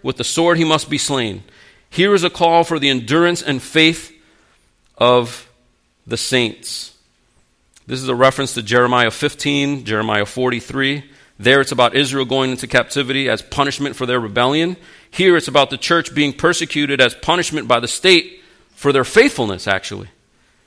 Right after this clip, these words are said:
So the call is for saints to endure by only worshiping the Lord our God, even if they put a gun to your head.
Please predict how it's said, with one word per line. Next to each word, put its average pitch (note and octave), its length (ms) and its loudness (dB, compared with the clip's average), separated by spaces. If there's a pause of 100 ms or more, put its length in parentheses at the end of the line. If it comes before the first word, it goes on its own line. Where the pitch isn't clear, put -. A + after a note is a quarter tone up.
(580)
So - 140 -2
the C3+ 100 0
call F#3+ 340 2
is E3+ 100 0
for C#3+ 180 -4
saints - 680 0
to D#3+ 280 -4
endure D#3+ 680 4 (180)
by C#3 300 4 (100)
only A3+ 460 2
worshiping F#3+ 680 4
the E3+ 100 0
Lord D#3 300 6
our C3 180 2
God, G#2 360 -4 (1600)
even G3 260 4
if - 80 -2
they F3 100 2
put F3+ 160 -2
a D#3 60 0
gun C3+ 240 2
to C3 100 -6
your A#2 120 -2
head. A2 260 -4